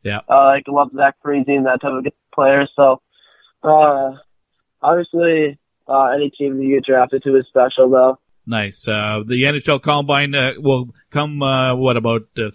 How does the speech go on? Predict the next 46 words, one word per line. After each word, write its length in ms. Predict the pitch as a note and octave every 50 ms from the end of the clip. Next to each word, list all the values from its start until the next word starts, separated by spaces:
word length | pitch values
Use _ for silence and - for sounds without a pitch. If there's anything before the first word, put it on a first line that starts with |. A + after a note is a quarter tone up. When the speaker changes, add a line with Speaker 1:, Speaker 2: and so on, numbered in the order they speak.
| -
Speaker 1:
three, 180 | - C#3 C#3 C3+
four 240 | - - C3 B2+ B2
weeks 220 | C3+ C3+ - -
from 200 | - B2+ A#2+ A#2
now. 380 | A#2 B2+ C3+ C3 B2 A#2+ A2+ - _ _ _ _ _ _ -
Um, 220 | G#2+ G#2+ G#2+ A2 -
anything 340 | C3 C#3 D3 C#3 F3 E3+ D#3
about 260 | D3 D3+ D3+ D3+ D3+
that 280 | - D3+ D3+ D#3 - _ _ _ _ _ -
that, 240 | C#3 C3+ C3+ - _ -
uh, 180 | C#3+ C3+ B2+ B2 _ _ _ _ _ _ _ _
has 260 | - B2+ D3+ C#3+ C3+
you 80 | C#3+ -
curious 420 | - D3+ D3 D3+ D#3+ D#3+ D#3 -
or 80 | D3 B2
nervous 440 | B2 C3+ C#3+ D3 D3 D#3 D3 -
at 80 | D3 C#3+
all? 160 | D3 D#3 D3
You 120 | B2 A#2 A#2
got 140 | B2 A#2
the 140 | - B2+ A#2+
big 300 | A2+ A#2 B2 B2 A#2 A2+ _
sit 240 | _ - - C#3+ -
down 220 | - C3+ C3 C3 C3
with 160 | A#2+ A2+ C#3
all 100 | B2+ B2
the 120 | B2 B2+
N 100 | B2 B2
H 180 | B2 A#2+ - -
L 140 | B2+ B2 A2+
teams, 380 | - - B2+ C3 C3+ B2+ A2
or 80 | A2+ G#2+
the, 160 | G#2+ G#2 G2+ - _ _ _ _
the 80 | A2
fitness, 520 | A2 - - C#3+ - - D3+ C3 A#2+ - -
uh, 220 | B2+ B2 B2 A#2+ - _ _ -
portion 380 | - C#3 C3+ C3 - - C#3+
of 100 | C3 C3
it 100 | C3 B2+ -
that's 160 | - G#2+ -
always 300 | - B2 A#2+ A#2+ A#2+ A#2
on 160 | B2 A#2+ A#2 A2+
T 180 | - B2+ B2
V 140 | A#2 B2 B2
and 100 | B2 A#2
stuff. 240 | - - B2+ B2